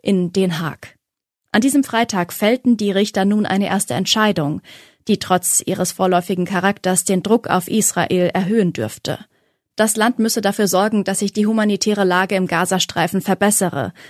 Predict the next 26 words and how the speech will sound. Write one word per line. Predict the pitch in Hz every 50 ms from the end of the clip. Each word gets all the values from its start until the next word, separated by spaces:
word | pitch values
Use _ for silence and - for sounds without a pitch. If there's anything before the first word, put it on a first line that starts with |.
| - _
erklärten | - 180 175 - 185 170 170 - _ 165 165 165 -
die | 175 170
Richterinnen | 175 - 185 175 - - 170 170 175 170 170 165 165
und | - 165 - -
Richter. | 160 160 - - - - - 233 254 - _ _
Und | 233 247 254 294 - - - - - - - - - - _ _
es | - 240 -
müsse | 254 262 - 254 214
sicherstellen, | 240 269 - 226 202 - - - 180 180 202 220 226 214
dass | - 214 214 - - - -
alle | - 220 262 277 285 285 -
in | 220 226
seiner | 226 214 208 202 196
Macht | 202 220 262 - - -
stehenden | - - 233 240 240 233 214
Maßnahmen | 190 180 185 226 233 - 214 202 196 202 -
ergriffen | 180 175 190 220 247 - 240 214 180
würden, | 185 196 208 214 226 208
um | 202 208 -
einen | - 202 196 196 185
Völkermord | - - 233 277 294 294 - 202 170 165 160 165 165 175 - -
an | - 175
den | 185 185 175
Palästinensern | - - 185 185 185 - - 202 185 190 196 202 190 - 180 175 170 165
zu | - - 196
verhindern. | - - 185 185 190 185 165 160 - - 196 214 -